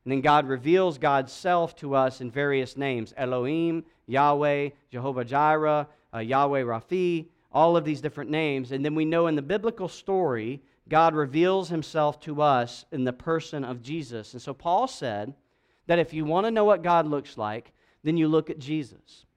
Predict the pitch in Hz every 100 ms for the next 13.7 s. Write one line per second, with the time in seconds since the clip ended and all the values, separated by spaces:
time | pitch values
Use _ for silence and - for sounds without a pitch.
0 | _ _ _ - 151 160 196 233 220 202
1 | 165 160 160 143 131 131 143 160 160 170
2 | 185 151 107 101 101 _ _ - 139 156
3 | - 170 165 156 156 - - - 190 -
4 | - 87 - _ 160 220 233 311 196 147
5 | 151 135 110 - - 98 80 - _ _
6 | _ _ _ _ _ _ _ _ _ _
7 | _ _ _ _ _ _ _ _ _ _
8 | _ _ _ _ _ _ - 175 175 107
9 | 69 _ _ _ _ _ _ _ _ _
10 | _ _ _ _ 165 139 - - _ _
11 | _ _ _ _ _ _ _ _ _ _
12 | _ _ _ _ _ _ _ 190 175 -
13 | 160 - 139 110 90 - -